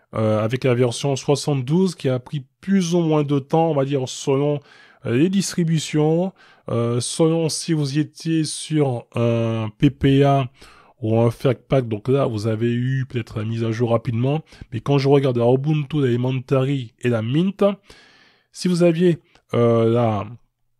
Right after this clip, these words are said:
le Firefox était dans les dépôts, eh bien, ça a pris beaucoup plus de temps pour cette mise à jour de, de sécurité zéro D que s'il y avait, par exemple,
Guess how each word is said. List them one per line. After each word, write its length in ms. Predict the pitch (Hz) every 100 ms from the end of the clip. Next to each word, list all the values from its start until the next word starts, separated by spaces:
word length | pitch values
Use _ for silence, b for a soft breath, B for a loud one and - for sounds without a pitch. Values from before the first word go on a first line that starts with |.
| _ _ - 123
le 80 |
Firefox 600 | 131 165 143 151 175 151 131
était 180 | 135
dans 140 | 123 135
les 100 | 127
dépôts, 420 | 113 - 147 151 _ 113
eh 60 |
bien, 140 | 107 110
ça 160 | 117
a 40 | 110
pris 160 | 120
beaucoup 380 | 107 147 170 160
plus 400 | - 156 127 -
de 200 | 123 117
temps 300 | - 147 131
pour 160 | - 127
cette 220 | 113 -
mise 180 | 127 127
à 120 | 127
jour 260 | 135 127
de, 260 | 113 107 104
de 140 | 110
sécurité 640 | 120 139 - 127 123 127 113
zéro 340 | 117 107 107
D 300 | 110 151 170 B B B B
que 220 | 139 131
s'il 280 | 123 - 147
y 40 | 127
avait, 300 | 117 135 143
par 240 | 120 107
exemple, 380 | 107 127 143